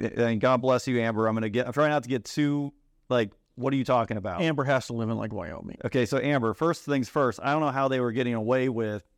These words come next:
Speaker 1: paying you twelve dollars an hour for one thing and thirteen for another, but probably because the car dealership was seven days a week, and I'm guessing that they didn't pay you O T or, you know, anything for the seven days.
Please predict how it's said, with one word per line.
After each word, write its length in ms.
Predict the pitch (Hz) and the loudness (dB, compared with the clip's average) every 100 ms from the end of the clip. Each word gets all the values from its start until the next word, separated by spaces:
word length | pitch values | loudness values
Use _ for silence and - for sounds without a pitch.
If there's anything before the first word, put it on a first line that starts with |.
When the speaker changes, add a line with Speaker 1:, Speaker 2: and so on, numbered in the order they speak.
| _ | _
Speaker 1:
paying 320 | - 131 127 | -2 0 2
you 100 | 120 | 0
twelve 320 | 107 143 135 127 | 0 2 2 4
dollars 320 | 127 123 117 | 2 2 0
an 80 | 117 | 0
hour 280 | 117 120 | 0 0
for 160 | 113 107 | 0 -2
one 360 | 104 127 131 123 | -2 0 0 0
thing 320 | 120 113 110 | 0 0 -2
and 140 | 104 | 0
thirteen 380 | 131 127 131 123 | 0 0 0 -2
for 200 | 107 107 | 0 -2
another, 380 | 110 131 117 107 | 0 2 0 -2
but 360 | 92 110 104 _ _ _ _ _ _ _ - - | 0 0 -2 _ _ _ _ _ _ _ -16 -14
probably 500 | - 147 147 151 135 | -2 2 4 4 2
because 300 | 127 117 123 | 2 2 2
the 140 | 104 110 | 0 -2
car 240 | 120 123 | 2 4
dealership 400 | 120 117 107 120 | 4 2 0 -2
was 100 | 113 | -4
seven 260 | - 120 113 | -2 0 2
days 220 | 110 101 | 0 -2
a 60 | 98 | 0
week, 300 | 139 147 127 | 2 2 0
and 100 | 104 | -2
I'm 120 | 107 | 2
guessing 380 | 117 117 117 107 | 2 2 0 -2
that 120 | 101 | 0
they 140 | 110 | 0
didn't 260 | 107 110 98 | 2 0 -2
pay 220 | - 120 | 0 2
you 460 | 120 117 110 107 101 - | 2 2 2 0 -4 -4
O 160 | 113 110 | -2 -2
T 400 | - 135 131 127 | 0 2 4 4
or, 400 | 110 104 98 90 _ _ _ | 4 2 0 -4 _ _ _
you 140 | 123 | -2
know, 180 | 107 104 98 | 0 0 -2
anything 640 | 120 127 139 131 139 135 127 | -2 0 0 2 0 2 0
for 60 | |
the 120 | 113 | -2
seven 340 | 101 123 117 113 | 0 0 0 0
days. 380 | 113 117 117 | 0 0 -2